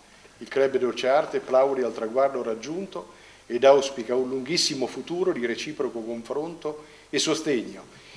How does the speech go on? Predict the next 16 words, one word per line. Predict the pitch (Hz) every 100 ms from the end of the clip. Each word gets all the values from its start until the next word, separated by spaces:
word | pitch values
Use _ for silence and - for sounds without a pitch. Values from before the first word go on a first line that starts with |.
| - -
per | 117
il | 117
bene | 156 143
del | 123
Jiu-Jitsu | 123 139 214 208 196 -
e | 127
i |
suoi | - 135
praticanti. | 110 - - - - - - - - -
Grazie. | 120 - 123 120
Grazie. | 110 - - - - - - - - - - - - - - - - - - - - - - - - - - - - - - - - - - - - _ - _ _ _ - -
Francesco, | 190 208 208 240 - 156 143
insomma, | 160 147
quindi | 170 202 165 -
Francescone, | 170 175 175 151 - 151 - 120 117 -
eh. | 135